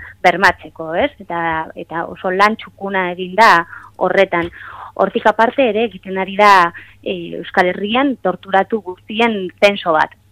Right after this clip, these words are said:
<clears throat> Orduan, niretzat oso irakurketa positiboa da, ze horrela lortzen dugulako bizibilizazio handiago bat ematea, eta jendeak ere jakin dezan,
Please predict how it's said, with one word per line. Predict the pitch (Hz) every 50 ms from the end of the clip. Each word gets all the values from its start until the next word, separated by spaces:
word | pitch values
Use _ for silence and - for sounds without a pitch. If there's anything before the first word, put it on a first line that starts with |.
| _ _ -
<clears throat> | 330 285 - - _ _ _ _ _ _ _ _ -
Orduan, | 151 208 214 233 226 214 208 - - 208
niretzat | 196 202 208 202 247 226 226 233
oso | 220 - 233
irakurketa | 220 214 208 - 214 - 208 196 202 185
positiboa | - 208 214 - 220 - 220 220 214 208 202 196 190
da, | 196 226 262 294 320 -
ze | - 208 190 190 185 185 185 185 185 185 180 180 185 190 _ _ _ _ _ _ _ _ - - - - _
horrela | - 190 196 196 190 190 185 190
lortzen | 196 208 202 - 208 190
dugulako | 190 190 185 190 190 190 190 190 - 202 190
bizibilizazio | 190 190 - - 202 202 190 196 185 - 202 190 - 214 196
handiago | 185 180 185 185 185 202 190 185 185 180 180 180 185 185 185
bat | 185 196 196 196 -
ematea, | 202 202 202 202 - 233 247 254 -
eta | 202 196
jendeak | - 202 185 185 185 190 - -
ere | - 226 214
jakin | - 202 190 - 208 190 190
dezan, | 185 190 - - 247 254 254